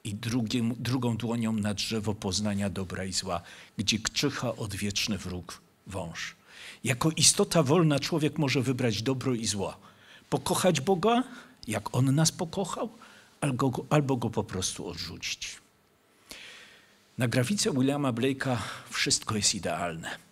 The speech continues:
Adam i Ewa, ogród rajski. To przecież jeszcze neoklasycyzm panował w tym czasie, kiedy William Blake, e, malował te swoje grafiki do Raju Utraconego Miltona.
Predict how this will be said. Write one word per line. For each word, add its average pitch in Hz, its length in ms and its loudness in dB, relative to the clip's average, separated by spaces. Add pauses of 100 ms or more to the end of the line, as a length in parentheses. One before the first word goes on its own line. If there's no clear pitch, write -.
(120)
Adam 120 360 0
i 110 140 -2
Ewa, 98 440 -4 (180)
ogród 104 400 -2
rajski. - 460 -4 (560)
To - 100 -8
przecież - 420 0
jeszcze 110 400 0
neoklasycyzm 113 920 2
panował 90 420 -4
w - 80 -8
tym 92 160 -4
czasie, 101 340 -2
kiedy 90 300 -4 (600)
William 98 380 -2
Blake, 98 420 -4
e, - 300 -2
malował 110 600 0
te 98 140 -2
swoje 101 320 0
grafiki 101 640 -4 (420)
do 104 140 0
Raju 98 280 2
Utraconego 92 720 -4
Miltona. 82 600 -8